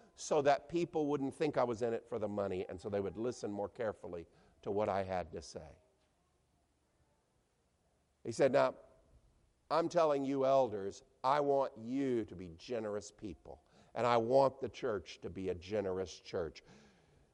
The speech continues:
What does Paul want for the church after he's gone? "Train your hands to be better at giving than grasping."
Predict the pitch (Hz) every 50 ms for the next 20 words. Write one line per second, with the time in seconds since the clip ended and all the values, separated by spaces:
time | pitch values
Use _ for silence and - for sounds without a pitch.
0 | _ _ _ _ _ _ _ _ _ _ _ _ _ _ _ _ _ _ _ _
1 | _ _ - 143 160 170 - - - 190 180 175 170 165 170 175 175 - - -
2 | 156 135 139 127 - - 175 165 156 - 170 156 156 147 - - 143 127 135 131
3 | 117 - - 143 143 143 143 143 139 - - - - 175 170 175 185 196 202 208
4 | 208 185 170 147 139 139 165 160 165 165 170 165 165 - - - 160 127 131 123
5 | 113 107 139 143 147 147 143 147 143 143 143 - - 120 123 123 - 110 101 117
6 | 151 139 120 95 95 92 90 87 - - - _ _ _ _ _ - 90 87 110
7 | 110 104 104 101 98 101 98 95 87 85 - - - - 76 -